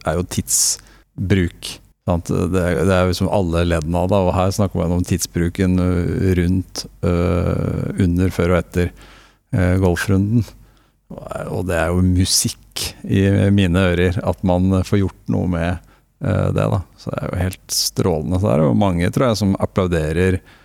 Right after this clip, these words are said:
initiativet, da. Så jeg er fryktelig spent på å se hvordan, eh, fremtiden, eh, ser ut. Eh, så jeg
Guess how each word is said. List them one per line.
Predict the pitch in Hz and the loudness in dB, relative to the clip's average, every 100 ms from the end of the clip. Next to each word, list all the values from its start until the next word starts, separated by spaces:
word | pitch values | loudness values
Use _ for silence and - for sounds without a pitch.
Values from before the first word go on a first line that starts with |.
| _ | _
initiativet, | 101 87 92 - 90 | 0 2 0 -2 0
da. | 127 110 - - - _ _ _ _ | 0 -2 -8 -20 -20 _ _ _ _
Så | 110 92 92 | -4 -2 0
jeg | 98 | 2
er | 98 104 - - | 2 0 -6 -6
fryktelig | - 110 - - 92 | -2 -2 -4 -4 -4
spent | - 85 90 - | 0 -2 -2 -4
på | - 98 - | 0 0 0
å | 95 92 92 92 87 | 0 2 2 2 0
se | - 87 | 0 0
hvordan, | 87 80 76 78 80 80 | 0 -2 -2 0 0 -2
eh, | 80 82 80 | -2 -2 -4
fremtiden, | 104 82 80 - 78 80 80 82 | -2 -4 -4 -8 -6 -6 -4 -4
eh, | 85 82 85 | -2 -2 -2
ser | - 82 71 | -2 -2 -4
ut. | - - | -8 -10
Eh, | - 87 87 85 82 87 | -8 -4 -4 -4 -6 -8
så | 92 98 | -8 -8
jeg | 87 | -8